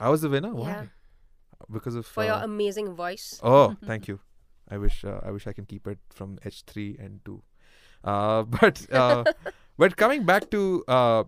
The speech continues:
Speaker 1: you know, so we're done with part one, rapid fire. Now let's get to the depths of Capsule. Okay, let's go understand, uh, you know, what this brand is all about. Because again, I'm sure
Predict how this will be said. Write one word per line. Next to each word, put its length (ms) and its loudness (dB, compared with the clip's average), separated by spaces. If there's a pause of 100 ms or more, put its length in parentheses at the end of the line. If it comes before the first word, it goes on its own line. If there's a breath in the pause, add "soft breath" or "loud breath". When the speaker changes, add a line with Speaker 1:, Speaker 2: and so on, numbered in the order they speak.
(100)
Speaker 1:
you 80 -6
know, 100 -2
so 200 -4
we're 140 -4
done 160 -4
with 120 -10
part 200 -4
one, 260 -6
rapid 320 -10
fire. 260 -6
Now 220 -8
let's 420 -8
get 200 -10
to 40 -12
the 120 -12 (180)
depths 500 -14 (320)
of 140 -20
Capsule. 400 -20 (340)
Okay, 200 -14
let's 180 -12
go 240 -8
understand, 720 -8 (560 soft breath)
uh, 340 -4
you 100 -10
know, 60 -8
what 220 -8
this 100 -18
brand 220 -8
is 60 -6
all 100 -2
about. 240 -4
Because 160 -6
again, 240 -2
I'm 80 -4
sure 320 -2